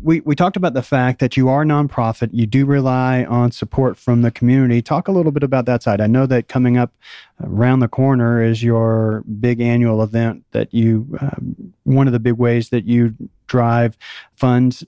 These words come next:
towards being able to provide the services that you do. You wanna talk a little bit about that? And then what, maybe who are you looking to engage with, uh, whether it's a cor-, corporate relationship of some kind that might support you or, or individuals who are just philanthropic?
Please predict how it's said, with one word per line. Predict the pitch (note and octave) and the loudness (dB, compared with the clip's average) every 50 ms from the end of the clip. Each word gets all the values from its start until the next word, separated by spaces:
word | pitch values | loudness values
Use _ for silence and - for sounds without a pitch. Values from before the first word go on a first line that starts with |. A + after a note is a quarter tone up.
| _ - | _ -12
towards | - - C3+ B2+ B2+ B2 B2 A#2 A2 - - | -4 -2 0 0 2 2 0 -2 -4 -10 -10
being | - - B2+ B2 B2 | -2 0 2 2 2
able | B2 A#2+ | 2 2
to | A2+ A2+ | 0 0
provide | A2+ A2+ A#2 A#2 A2+ | 0 0 0 0 0
the | A2 G#2+ | 0 -2
services | - - C#3 D3+ C#3 A#2+ A2 A2 A2 | -2 0 0 0 0 -2 -4 -4 -2
that | - A2+ G#2 - | -2 -4 -2 -2
you | - A2+ | -2 0
do. | G#2 A2 G#2+ A2 A#2 B2+ B2+ - - - - _ - | 0 2 2 2 2 0 -2 -4 -10 -20 -20 _ -4
You | - A#2+ | -2 0
wanna | A#2+ A#2 | 0 2
talk | A2+ - B2+ B2 | 2 0 0 0
a | C3 | 0
little | C3 B2+ A#2+ A#2+ | 0 -2 -2 -4
bit | B2 | -4
about | B2 A#2+ B2+ A#2+ - | -2 0 0 0 0
that? | G2 B2 B2+ C3+ C3+ | 0 0 2 2 2
And | B2+ B2+ C3 | 2 2 2
then | B2+ B2+ | 2 2
what, | B2+ C3 C3 A#2 | 2 0 0 0
maybe | C3+ C3 C3 B2+ B2+ A2+ A2 B2+ C3 _ _ - | -2 -2 0 0 0 -2 -2 -8 -20 _ _ -20
who | - - - F#3 F#3 E3+ | -10 -2 0 2 2 2
are | |
you | D#3 D3 C3 B2+ | 2 2 2 2
looking | A#2+ C3 C3+ - C#3 B2 | 2 0 0 0 0 -2
to | A2+ - A#2+ | 0 0 0
engage | A2 G#2+ G#2 F2+ A2 A2 A#2 B2 B2 A2 A2 | 0 0 0 0 0 2 2 2 0 -2 -2
with, | G#2 A2+ G#2 G#2 G2+ - - _ _ _ _ _ - - _ _ - | -2 0 2 0 0 -2 -4 _ _ _ _ _ -20 -20 _ _ -8
uh, | - - - A#2 | -6 -4 -2 0
whether | A2+ G#2+ A2+ A#2 A2 A2+ G#2+ | 0 2 2 2 2 0 0
it's | - - | 0 -2
a | G2 | -6
cor-, | - - - C3+ C3+ - - - _ | -4 -2 -2 -2 -2 -2 -6 -16 _
corporate | - - D#3 C#3+ - - D3 C#3 - | -6 -2 -2 -2 -2 0 -2 -2 0
relationship | C3 C3+ C3+ C#3 C#3 - C#3+ - - C#3 - | 0 0 0 0 0 -2 -4 -2 -4 -4 -4
of | C3+ B2+ | -4 -6
some | - - C3+ C3+ | -2 -2 -2 -2
kind | C3 - C#3 C3 C3+ C3+ | 0 0 0 2 2 2
that | C3+ - | 0 0
might | C3 C3 C3 B2+ | 0 -2 -2 -2
support | - - C3 - - C#3 C#3 C3+ - - | -4 -8 -8 -4 -2 -2 -2 -2 -2 0
you | D#3+ D#3 D#3 D3+ | 0 2 2 2
or, | C#3+ - - A#2 A#2 A2+ A2+ A2+ A#2 A2+ A2+ A2 | 2 2 0 0 2 2 2 2 2 2 0 0
or | - A2 A2+ A2 | 0 0 0 0
individuals | F#2 A#2+ A#2 A#2 A2 A2 G#2 G#2+ G#2 G2 - | 2 2 2 2 0 0 0 0 -2 -2 -2
who | - G#2+ | -2 -4
are | G#2 | -2
just | G2 G#2 G2 - | -2 -2 -4 -4
philanthropic? | - - G#2+ G#2 G2 - G2+ G2 F#2+ - - - - | -2 -2 -2 -2 -2 -2 -2 -4 -4 -4 -8 -10 -12